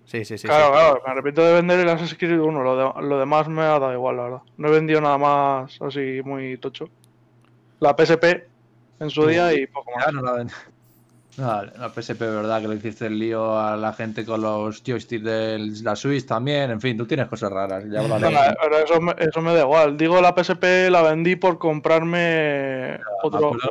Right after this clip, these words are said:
Speaker 2: una,
Speaker 3: que
Speaker 2: un Assassin's Creed, no me acuerdo cuál.
Speaker 1: ¿Y
Speaker 3: me acuerdo
Speaker 1: hiciste
Speaker 3: que
Speaker 1: buen cambio?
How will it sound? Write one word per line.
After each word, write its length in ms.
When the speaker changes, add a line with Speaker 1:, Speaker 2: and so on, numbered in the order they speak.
Speaker 2:
una, 140
Speaker 3:
que 60
Speaker 2:
un 140
Assassin's 360
Creed, 220
no 140
me 60
acuerdo 280
cuál. 220
Speaker 1:
¿Y 300
Speaker 3:
me 60
acuerdo 240
Speaker 1:
hiciste 300
Speaker 3:
que 60
Speaker 1:
buen 180
cambio? 520